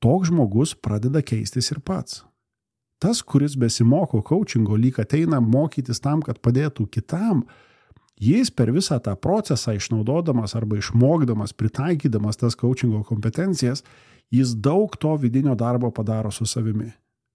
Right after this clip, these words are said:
Ir labai tas pokytis greit pradedama vykt. Pradeda darytis pokytis. Tam žmogui, tas, kuris ateina mokytis coachingo, kad padėtų kitam,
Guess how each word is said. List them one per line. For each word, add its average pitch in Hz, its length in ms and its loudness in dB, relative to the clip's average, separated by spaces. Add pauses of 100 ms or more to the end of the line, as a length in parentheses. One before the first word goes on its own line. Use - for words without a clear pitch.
(200)
Ir 120 160 4
labai 123 480 0
tas - 160 -6
pokytis 139 580 -4
greit 117 320 -4
pradedama 110 560 -4
vykt. - 520 -4 (580)
Pradeda 117 380 -4
darytis 143 440 2
pokytis. - 720 -4
Tam 180 300 0
žmogui, 143 500 0
tas, 156 180 -6
kuris 135 360 -2
ateina 151 320 0
mokytis 117 580 -2
coachingo, 131 400 -2
kad - 160 -14
padėtų 139 480 -2
kitam, 220 480 -2